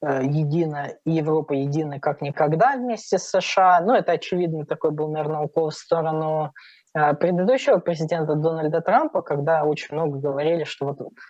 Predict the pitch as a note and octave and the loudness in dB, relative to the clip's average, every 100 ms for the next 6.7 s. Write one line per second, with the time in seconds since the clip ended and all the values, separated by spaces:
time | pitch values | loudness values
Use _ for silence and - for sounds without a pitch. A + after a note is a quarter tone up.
0 | _ - D3+ D#3 D3 C#3+ C#3+ - - _ | _ -4 0 0 0 -6 -8 -14 -20 _
1 | - D3+ D#3 - - E3 E3 D#3 D#3 G#3 | 2 2 2 -2 -2 0 2 2 4 4
2 | D#4 D4 A#3+ - F3+ F3+ E3+ E3 D3+ D3+ | 4 2 0 0 2 2 0 0 -2 -6
3 | - E3 D#3 D3+ D#3 D3 D#3 D3+ - _ | -2 0 0 -2 -2 -2 -2 -4 -6 _
4 | _ _ - - - - - _ - G3+ | _ _ -18 -14 -14 -16 -20 _ 0 2
5 | F#3+ G#3 A#3+ G#3+ G3+ F#3+ E3+ F#3+ - E3 | 2 2 2 2 0 -2 -2 -4 -4 -4
6 | - F3 F3+ A#3+ C#4+ C4+ A3+ | 0 0 2 2 2 2 -2